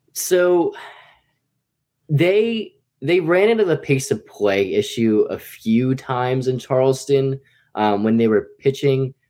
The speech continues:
the new action clock, um, 'cause they, 'cause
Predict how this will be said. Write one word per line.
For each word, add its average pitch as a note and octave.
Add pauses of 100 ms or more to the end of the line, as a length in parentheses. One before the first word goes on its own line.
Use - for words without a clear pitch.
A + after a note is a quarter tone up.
(120)
the G#2+
new A2
action G#2
clock, A2+ (380)
um, F#2
'cause A#2
they, G2
'cause G2+